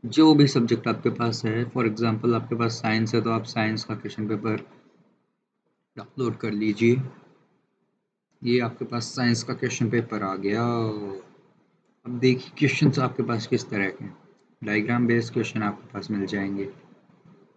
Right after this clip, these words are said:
सबसे पहले तो आपके पास total आपको एमसीक्यूज़ मिलेंगे, कुछ सिक्सटीन एमसीक्यूज़ आपके पास मिलेंगे। फिर आपके पास ट्वेंटी,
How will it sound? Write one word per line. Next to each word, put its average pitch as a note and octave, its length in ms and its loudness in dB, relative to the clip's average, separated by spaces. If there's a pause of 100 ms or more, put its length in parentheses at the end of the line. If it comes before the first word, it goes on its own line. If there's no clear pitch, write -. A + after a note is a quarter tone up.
(560)
सबसे C3+ 200 -6
पहले C3+ 200 2
तो B2+ 120 0
आपके B2 220 0
पास B2+ 420 -2
total A#2 540 2
आपको A2 580 -2 (340)
एमसीक्यूज़ B2 500 2
मिलेंगे, G#2+ 500 4 (1300)
कुछ C3 280 -4 (160)
सिक्सटीन - 420 0
एमसीक्यूज़ B2 400 4
आपके A2+ 220 -2
पास A#2+ 220 -2
मिलेंगे। A#2+ 300 2
फिर A#2+ 160 -2
आपके A2+ 220 -2
पास A2+ 420 -4 (1800)
ट्वेंटी, D3+ 440 4